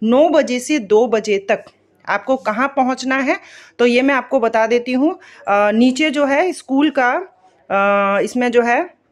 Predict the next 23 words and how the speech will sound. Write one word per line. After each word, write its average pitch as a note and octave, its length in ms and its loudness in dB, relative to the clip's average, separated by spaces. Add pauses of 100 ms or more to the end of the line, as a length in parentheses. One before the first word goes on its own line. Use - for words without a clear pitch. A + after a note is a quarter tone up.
(120)
ऑफिशियल B3+ 500 -2
वेबसाइट A3+ 520 -4
का C4 80 0
लिंक A3+ 320 -2
है C4+ 340 -4 (680)
और F3 440 0
फ़ोन A3+ 340 0
नंबर A#3+ 360 0
भी B3 220 0
है। C4 320 -2 (460)
और G3+ 280 2
ये G3+ 280 -2
जो F#4 160 0
स्कूल D#4+ 340 -2
है D4 360 -2
द F#3+ 80 -4
मान A#3+ 560 2
स्कूल, G#3 480 -6 (540)
अ, F#3 340 0
होलम्बी C4+ 560 2 (180)
दिल्ली G3 340 0
में D#3 120 -6
है। D#3 180 -16